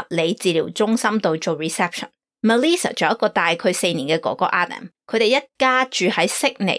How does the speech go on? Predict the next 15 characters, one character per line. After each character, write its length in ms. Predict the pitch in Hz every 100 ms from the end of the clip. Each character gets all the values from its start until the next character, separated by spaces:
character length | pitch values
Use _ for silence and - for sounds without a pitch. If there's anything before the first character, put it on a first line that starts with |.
| -
以 220 | - 175 190
南 180 | - - -
一 100 | 226
個 140 | 202
叫 200 | - 180
做 360 | 165 165 - -
Lugano 680 | 202 220 - 277 294 240 85
嘅 140 | 175 139
地 200 | 117 135
方。 320 | 170 165 175 _ _ - -
係 80 |
一 80 | 143
個 100 | 233
suburb 480 | - 180 - 196 185
嚟 120 | -